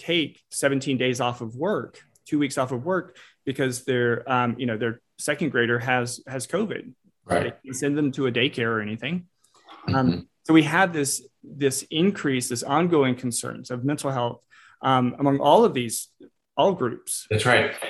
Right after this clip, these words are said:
Speaker 2: You and I have talked about that, that when you look at students' mental health, you know, if you just look at students,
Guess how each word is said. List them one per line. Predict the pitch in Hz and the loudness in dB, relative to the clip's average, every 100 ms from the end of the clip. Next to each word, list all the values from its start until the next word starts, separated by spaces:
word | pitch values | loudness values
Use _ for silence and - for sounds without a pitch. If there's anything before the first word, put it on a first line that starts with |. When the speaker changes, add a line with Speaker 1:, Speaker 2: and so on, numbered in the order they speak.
| - - | -12 2
Speaker 2:
You | 156 | 6
and | 156 | 8
I | 165 | 8
have | 170 - | 6 6
talked | 101 - | 4 4
about | 80 82 87 | -2 -4 2
that, | 90 87 101 | 2 2 0
that | 87 - | -2 0
when | 107 104 | 0 2
you | 117 | 2
look | 123 | 2
at | 113 - _ | 0 0 _
students' | - - 135 151 127 - | 0 4 6 6 4 2
mental | 90 82 80 | 2 0 0
health, | 80 - - - | 0 0 -6 -4
you | 104 | -2
know, | 90 | 0
if | |
you | 98 | 0
just | 104 - | 0 0
look | 104 | 0
at | 98 | 0
students, | - 127 80 80 | 2 2 0 -6